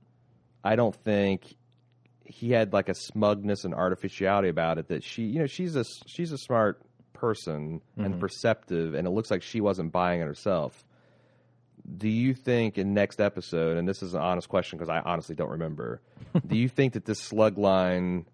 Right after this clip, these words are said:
Speaker 1: write-up is gonna be everything that Frank and Pete hope it is, or do you think it's gonna be more of an assassination piece? 'Cause I, my thought right
Speaker 2: Hmm.
Speaker 1: now is that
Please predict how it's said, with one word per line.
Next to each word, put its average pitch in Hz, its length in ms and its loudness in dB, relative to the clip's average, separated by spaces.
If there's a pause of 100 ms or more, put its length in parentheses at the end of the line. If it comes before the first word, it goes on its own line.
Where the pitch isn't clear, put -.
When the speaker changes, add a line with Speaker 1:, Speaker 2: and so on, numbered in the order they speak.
Speaker 1:
write-up 90 520 2
is 82 100 -4
gonna 90 200 0
be 82 220 -2
everything 85 500 -2
that 78 140 -6
Frank 90 360 -2
and 80 260 -4
Pete - 220 -6
hope 87 240 -2
it 78 80 -4
is, 73 320 -8
or 90 60 -4
do 85 100 -6
you 92 60 -2
think 90 180 -4
it's 87 120 -6
gonna 87 180 0
be 85 80 -2
more 87 260 0
of 80 80 -4
an 82 40 -2
assassination 80 840 -6
piece? - 480 -14 (560)
'Cause 110 180 -2
I, 127 120 6
my 131 200 6
thought 110 280 6
right 101 200 6
Speaker 2:
Hmm. 87 80 0
Speaker 1:
now 101 400 4 (220)
is 95 240 0
that 95 420 4